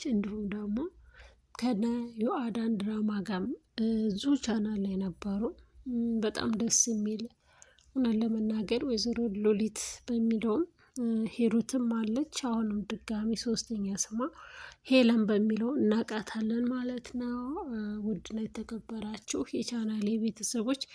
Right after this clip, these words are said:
ቪዲዮውን ከወደዳችሁት ላይክ፣ ሼር፣ ሰብስክራይብ በማድረግ እንድታበረታቱ ስል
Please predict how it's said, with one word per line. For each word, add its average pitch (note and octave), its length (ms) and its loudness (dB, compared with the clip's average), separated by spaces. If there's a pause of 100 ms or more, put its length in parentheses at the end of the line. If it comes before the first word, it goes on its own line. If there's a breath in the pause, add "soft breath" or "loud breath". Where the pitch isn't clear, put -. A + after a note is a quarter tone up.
(340 loud breath)
ቪዲዮውን B3 340 8
ከወደዳችሁት A3+ 800 2
ላይክ፣ G#3+ 380 4
ሼር፣ A3 360 4
ሰብስክራይብ A3 600 2
በማድረግ G3+ 520 2
እንድታበረታቱ G#3 1080 -4 (220)
ስል B3 280 2